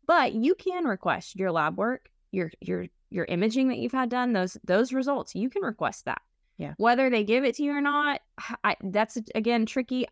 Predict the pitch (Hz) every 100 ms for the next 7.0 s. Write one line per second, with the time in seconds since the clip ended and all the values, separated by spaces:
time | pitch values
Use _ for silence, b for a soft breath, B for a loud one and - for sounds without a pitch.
0 | - 208 240 269 233 262 269 277 294 285
1 | 294 277 - 196 185 214 220 170 226 220
2 | 240 233 233 226 220 226 233 - 220 -
3 | 165 180 147 - _ - 185 180 165 -
4 | _ - - 180 180 175 175 - 190 -
5 | 190 180 - 180 175 185 185 b b b
6 | 320 320 247 - 233 226 208 202 175